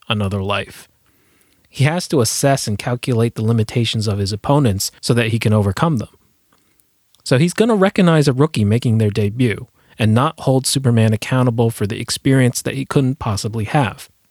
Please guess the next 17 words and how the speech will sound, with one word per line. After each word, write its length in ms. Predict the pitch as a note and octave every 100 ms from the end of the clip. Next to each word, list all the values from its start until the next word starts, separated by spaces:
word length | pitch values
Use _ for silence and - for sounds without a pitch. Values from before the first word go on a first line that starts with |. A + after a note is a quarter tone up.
| _ _ _ _ _ _ _ _ _
Batman 440 | - D3 D3+ C#3+ C#3
trained 380 | - B2 A#2 G2+
Robin. 500 | F#2+ G2 - - - - _ _ _ _ _
Batman 380 | B2 D3+ D3 C#3+
didn't 260 | C#3 C#3+ C3+
just 220 | C3 A#2
send 600 | - - C3 C#3 G#2+ G2+ - _ -
Robin 440 | A2 G#2 G#2+ G#2+
into 240 | C#3 C#3+ E3
the 100 | D3+
field 400 | - G#2 G2+ G2+
expecting 480 | A2+ - C#3 - B2+
him 160 | B2+
to 100 | A2+
be 320 | G2+ - C#3+
the 120 | C3+ A2+
Bat 320 | A2+ A2